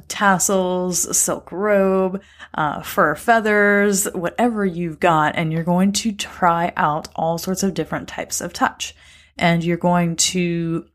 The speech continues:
uh, use this touch. You're gonna go one by one and on with a checklist that I give y'all.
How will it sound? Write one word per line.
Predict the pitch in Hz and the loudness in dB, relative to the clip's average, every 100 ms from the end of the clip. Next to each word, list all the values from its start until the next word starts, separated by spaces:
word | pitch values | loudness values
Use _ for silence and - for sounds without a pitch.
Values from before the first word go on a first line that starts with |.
| _ - | _ -4
uh, | 190 156 151 - | -2 -2 -6 -8
use | 180 196 233 220 - - | -4 -2 0 -2 -6 -6
this | 180 180 175 - - | -2 -2 0 -4 -4
touch. | - 170 214 190 | -4 -4 -2 0
You're | 170 | 0
gonna | 170 | 2
go | 165 | 2
one | 165 180 190 | 4 4 4
by | 175 156 | 4 2
one | 170 196 165 214 - - - _ | 2 4 2 -2 -8 -20 -20 _
and | - 180 170 170 | 2 4 4 0
on | - 180 180 | 0 0 0
with | 185 180 | -2 -2
a | |
checklist | - 180 - 165 160 | -2 -2 0 -4 -2
that | - 151 | -2 -2
I | |
give | 160 220 | -2 0
y'all. | 170 156 190 | 2 2 0